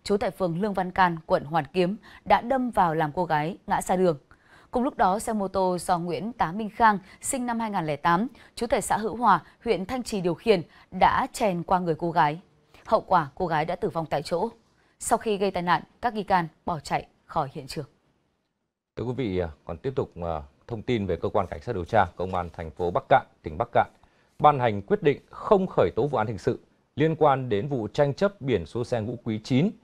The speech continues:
Speaker 2: xảy ra trên địa bàn.
Speaker 1: Vâng, và trước đó, Công an thành phố Bắc Cạn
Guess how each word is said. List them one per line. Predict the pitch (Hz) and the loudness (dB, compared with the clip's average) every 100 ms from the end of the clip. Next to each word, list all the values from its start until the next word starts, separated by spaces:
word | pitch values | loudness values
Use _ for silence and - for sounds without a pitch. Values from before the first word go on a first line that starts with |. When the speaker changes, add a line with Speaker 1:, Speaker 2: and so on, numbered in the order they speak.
| _ _ | _ _
Speaker 2:
xảy | 104 82 | -2 0
ra | 90 | -4
trên | 110 | -4
địa | 76 | -6
bàn. | 78 - _ _ | -6 -8 _ _
Speaker 1:
Vâng, | 196 185 | -6 -6
và | |
trước | 160 247 | -6 -4
đó, | 170 156 | -2 -2
Công | 170 190 | -2 -4
an | 175 | -4
thành | 175 | -8
phố | 143 151 151 | -6 -6 -4
Bắc | 220 - | -4 4
Cạn | 190 | 4